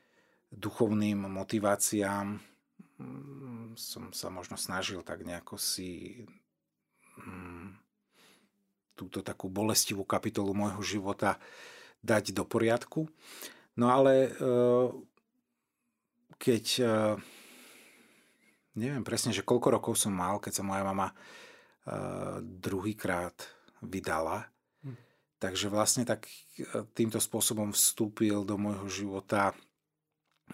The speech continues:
Speaker 1: iný muž, ktorého sme postupne začali volať otec.
Speaker 2: Hm.
Speaker 1: A vlastne on, eh, si myslím, že zastúpil v mnohom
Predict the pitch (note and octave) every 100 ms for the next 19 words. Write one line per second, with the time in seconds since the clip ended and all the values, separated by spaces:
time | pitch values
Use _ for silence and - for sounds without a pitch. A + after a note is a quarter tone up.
0 | - C#3+ B2 A2 A2 - - G#2+ G2 G2+
1 | G2 - - - G#2 G2 F#2 - G2+ F#2+
2 | G#2 G2 F#2 F2 A2+ A#2+ - - - C3
3 | B2 - - - - G2+ F#2+ F#2+ F#2+ F2+
4 | - - - G2+ G2 F#2+ - A2+ G2+ A2+
5 | A2 A2 G#2+ _ - - - _ _ -
6 | G#2+ G#2 G#2 G#2 G#2+ G#2+ G#2+ G#2+ A#2+ B2+
7 | C3 - - - A2 G#2+ A2+ G2 G2 G2+
8 | - - B2+ A2+ F2+ F#2 G2+ - _ _
9 | - - - - - G#2 G#2+ G2 G2+ F#2
10 | G2